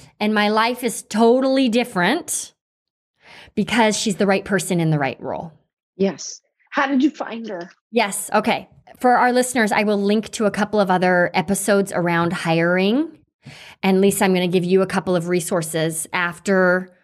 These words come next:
Speaker 1: our conversation here because
Speaker 2: Great.
Speaker 1: there are other more important things to
Speaker 2: Yes.
Speaker 1: talk about with you.
Speaker 2: Yes. Great.
Speaker 1: But how to hire is to first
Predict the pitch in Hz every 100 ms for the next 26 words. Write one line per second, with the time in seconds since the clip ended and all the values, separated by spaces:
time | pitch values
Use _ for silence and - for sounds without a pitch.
0 | _ _ 180 180 160 196 180 180 190 185
1 | - 202 214 214 214 196 185 190 175 165
2 | 180 170 160 160 202 196 190 - _ _
3 | - 196 202 196 220 190 196 190 175 202
4 | 160 - - 160 147 - - 170 170 180
5 | - - 202 160 - - _ - 196 -
6 | _ _ _ _ _ _ - 233 220 202
7 | - _ _ _ _ - - - 254 262
8 | 277 277 220 214 220 214 196 180 180 165
9 | - 180 - - 220 185 185 247 - -
10 | - -